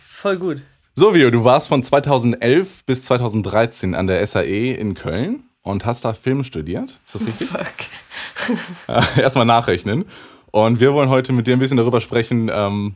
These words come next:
Speaker 2: ja, wieso dein Werdegang nach Abschluss des S A E Studiums, äh, losging.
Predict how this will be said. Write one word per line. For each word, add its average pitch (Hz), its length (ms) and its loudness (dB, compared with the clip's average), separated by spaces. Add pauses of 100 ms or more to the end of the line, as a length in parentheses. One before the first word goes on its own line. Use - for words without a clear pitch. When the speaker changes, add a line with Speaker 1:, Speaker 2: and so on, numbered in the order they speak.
Speaker 2:
ja, 107 240 2
wieso 131 240 0
dein 104 220 0
Werdegang 104 640 2 (560)
nach 107 280 0
Abschluss 110 420 0
des 95 160 -4
S - 220 -6
A 82 80 0
E 104 160 -4
Studiums, 90 720 -8
äh, - 80 -8
losging. 92 720 -6